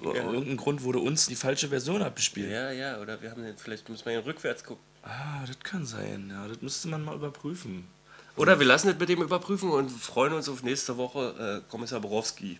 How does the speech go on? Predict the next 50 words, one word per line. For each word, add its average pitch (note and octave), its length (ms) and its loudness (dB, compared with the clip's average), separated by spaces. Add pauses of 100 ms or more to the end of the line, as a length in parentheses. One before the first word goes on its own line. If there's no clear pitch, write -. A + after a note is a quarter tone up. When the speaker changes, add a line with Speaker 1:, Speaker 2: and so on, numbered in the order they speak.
Speaker 2:
Ja. F#2+ 180 -2 (260)
Speaker 1:
Und G#2+ 300 -8
dann G2+ 180 -6 (840)
Speaker 2:
Geht's F#2+ 140 -2
Speaker 1:
machen G#2+ 100 2
Speaker 2:
in A2 60 2
die G#2+ 40 0
Speaker 1:
wir F#2+ 60 -2
Speaker 2:
Sommerpause. F#2+ 600 -4
Speaker 1:
Genau, G2 300 -10
dann G2+ 300 -8
machen G#2 100 0
wir - 60 8
Speaker 2:
Ich D#3+ 80 8
wollte A3+ 160 12
aber G#3+ 160 12
noch G#3+ 80 10
mal G#3+ 60 10
ein G#3+ 80 4
bisschen G#3 180 6
was G3+ 160 10
sagen. G3 200 12
Speaker 1:
Okay, G#3+ 200 10
okay, E3 220 8
Speaker 2:
Hier. B2+ 120 8
Speaker 1:
Entschuldigung. A2+ 220 8 (100)
Oh, C3+ 160 12
ich B2 100 8
hab C3+ 100 0
Speaker 2:
Weil D#3 80 12
ich F3+ 80 8
Speaker 1:
das - 60 -4
Speaker 2:
mich F#3 120 6
Speaker 1:
jetzt D#3+ 100 8
Speaker 2:
auch F3 100 12
Speaker 1:
nicht F3 100 10
Speaker 2:
storymäßig C#3+ 640 6
gewundert C3+ 360 2
hab, C#3 340 2
warum B2+ 440 4
die D3 160 -4
da C#3+ 220 6
die - 240 -6
ganze C#3 260 2
Zeit C#3 260 6
mit C3+ 140 -6
ihren C3 200 2
Pistolen F3 480 2
rumfuchteln G#2+ 600 -2
müssen. F#2 280 -4